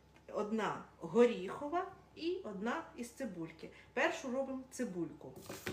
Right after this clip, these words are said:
в мисочку. І так, цибульку нарізати будемо як можна мельче. Отако міленько-міленько ріжемо. Зараз швиденько цибульку відставляємо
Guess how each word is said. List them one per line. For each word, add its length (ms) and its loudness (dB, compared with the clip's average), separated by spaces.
в 40 -4
мисочку. 520 -6
І 80 -4
так, 300 -2
цибульку 460 4
нарізати 540 2
будемо 360 4
як 380 4
можна 600 4
мельче. 460 -2
Отако 320 2
міленько-міленько 960 4
ріжемо. 400 0
Зараз 400 4
швиденько 460 2
цибульку 580 -4
відставляємо 1080 -2